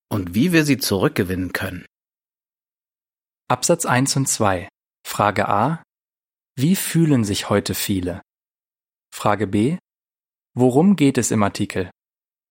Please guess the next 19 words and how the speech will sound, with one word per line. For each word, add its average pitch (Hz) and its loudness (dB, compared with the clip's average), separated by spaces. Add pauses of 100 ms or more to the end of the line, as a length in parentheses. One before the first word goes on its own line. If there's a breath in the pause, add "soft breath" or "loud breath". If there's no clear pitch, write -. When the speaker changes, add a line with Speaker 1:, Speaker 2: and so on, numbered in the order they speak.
(880)
Speaker 1:
In 135 2
der 123 2
heutigen 143 2
Welt 151 2
dreht 135 2
sich - -2
alles 147 2
darum, 147 2
glücklich 180 0
zu 95 -2
werden. 85 -4 (800)
Und 117 -2
doch 127 2
ist - 0
dauerhafte 139 2
Freude 131 2
schwer 127 0
zu - 0
erreichen. 98 -2